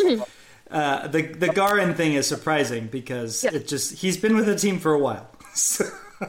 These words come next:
Speaker 1: And you'd think it would have been corrected by
Speaker 2: Yes,
Speaker 1: now,
Speaker 2: it
Speaker 1: but
Speaker 2: would
Speaker 1: maybe
Speaker 2: have.
Speaker 1: this was their way of correcting it. Maybe it was just for Corey Garin
Speaker 2: Yeah.
Speaker 1: to correct, to announce that that's not how you pronounce my name.
Speaker 2: Uh,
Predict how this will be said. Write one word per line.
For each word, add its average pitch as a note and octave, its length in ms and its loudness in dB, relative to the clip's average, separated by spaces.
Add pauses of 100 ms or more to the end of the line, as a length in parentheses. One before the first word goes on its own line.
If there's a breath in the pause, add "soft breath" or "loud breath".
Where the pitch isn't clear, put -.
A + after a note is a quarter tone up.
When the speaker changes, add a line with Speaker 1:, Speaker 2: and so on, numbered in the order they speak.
(160)
Speaker 1:
And D4 120 4
you'd D#4+ 200 2
think A#4 220 2
it B4 140 0
would D#4 100 2
have D4 100 -2
been C#4+ 160 2
corrected C#4+ 480 2
by B3+ 60 2
Speaker 2:
Yes, G3 360 2
Speaker 1:
now, A3+ 60 -4
Speaker 2:
it A3 80 4
Speaker 1:
but B3 80 4
Speaker 2:
would B3+ 120 4
Speaker 1:
maybe G#3+ 100 2
Speaker 2:
have. - 100 -6
Speaker 1:
this - 180 2
was G4+ 200 4
their F#4+ 160 4
way E4 240 4
of - 80 -6
correcting D#4+ 460 -2
it. G#3+ 120 -2
Maybe C4 200 2
it C#4 40 -4
was C#4+ 200 0 (100)
just C4 360 0 (200 loud breath)
for E4+ 140 0
Corey C#4 380 4
Garin A#3 580 2
Speaker 2:
Yeah. G3+ 320 2
Speaker 1:
to - 140 0 (140)
correct, B3+ 260 0
to D#4 120 6
announce C4+ 380 2
that A#3+ 200 -6
that's A#3+ 280 -2
not A#3 220 -6
how A#3+ 100 -4
you A3+ 160 0
pronounce G3 400 -6
my F#3 120 0
name. F3+ 120 2
Speaker 2:
Uh, C#3+ 360 0